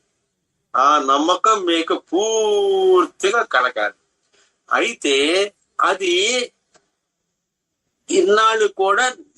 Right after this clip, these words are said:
నొ-, అణిగిన స్థితిలో ఉంటుంది. సాక్షాత్ పరబ్రహ్మ స్వరూపం అయినప్పటికీ కూడా అనుభూతిలోకి రాదు. అది మాయ.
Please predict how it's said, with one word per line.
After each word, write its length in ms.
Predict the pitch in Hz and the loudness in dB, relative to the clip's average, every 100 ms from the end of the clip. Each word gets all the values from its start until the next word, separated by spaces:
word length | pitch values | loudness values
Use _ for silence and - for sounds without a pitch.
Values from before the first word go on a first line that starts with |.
| 294 285 294 | -12 -8 -6
నొ-, 220 | 320 554 - - - | -4 -4 -8 -12 -4
అణిగిన 400 | 330 247 269 277 - | -2 -2 -2 -4 -4
స్థితిలో 380 | - 208 - 202 | -6 -6 -2 -2
ఉంటుంది. 420 | 143 - 98 - _ _ _ _ _ _ _ _ _ _ - - - - - - - - - _ _ _ | -2 -8 -18 -18 _ _ _ _ _ _ _ _ _ _ -18 -16 -18 -16 -16 -16 -16 -20 -20 _ _ _
సాక్షాత్ 640 | - 127 151 202 240 220 | -2 0 0 0 2 2
పరబ్రహ్మ 480 | - 175 208 220 226 | 0 0 0 0 0
స్వరూపం 420 | - 185 202 208 | 0 0 0 0
అయినప్పటికీ 680 | 196 160 226 247 233 226 190 | -2 -2 -2 -2 -2 -2 -4
కూడా 460 | - - 214 247 - _ _ - | -2 0 2 0 -4 _ _ -4
అనుభూతిలోకి 1000 | 160 214 262 254 277 - 240 220 240 220 | -2 -2 -4 -4 -4 -4 -2 0 0 -2
రాదు. 300 | 139 123 - _ _ _ _ _ _ _ _ _ _ _ _ _ _ _ _ _ - | -2 -2 -4 _ _ _ _ _ _ _ _ _ _ _ _ _ _ _ _ _ -2
అది 200 | 190 254 139 120 - | 0 2 0 -4 -6
మాయ. 340 | 127 156 175 | 0 2 2